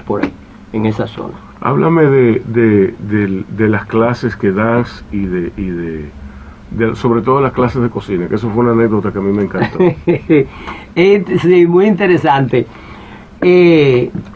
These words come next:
Speaker 1: el desconocimiento por ahí y la falta de información es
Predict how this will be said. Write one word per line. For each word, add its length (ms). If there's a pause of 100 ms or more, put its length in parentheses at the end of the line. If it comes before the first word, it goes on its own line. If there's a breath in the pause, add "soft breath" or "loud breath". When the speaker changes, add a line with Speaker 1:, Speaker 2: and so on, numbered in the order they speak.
(1120)
Speaker 1:
el 180
desconocimiento 1300
por 200
ahí 400
y 120
la 120
falta 220
de 60
información 560
es 100